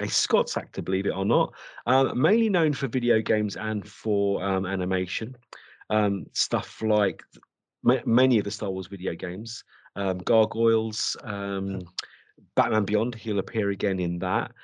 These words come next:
Speaker 1: Um, he was Carnage throughout the entire Spider-Man the Animated Series.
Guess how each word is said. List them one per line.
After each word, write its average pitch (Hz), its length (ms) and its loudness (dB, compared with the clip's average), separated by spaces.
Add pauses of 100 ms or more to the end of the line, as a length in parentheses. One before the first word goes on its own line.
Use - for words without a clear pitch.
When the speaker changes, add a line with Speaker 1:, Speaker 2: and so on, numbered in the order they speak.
(200)
Speaker 1:
Um, 107 340 2 (120)
he 135 240 -4
was 120 220 2
Carnage 143 800 2
throughout 117 720 2
the 101 120 -4
entire 95 600 -4
Spider-Man 98 520 -2
the 95 80 -2
Animated 90 320 -4
Series. - 400 -12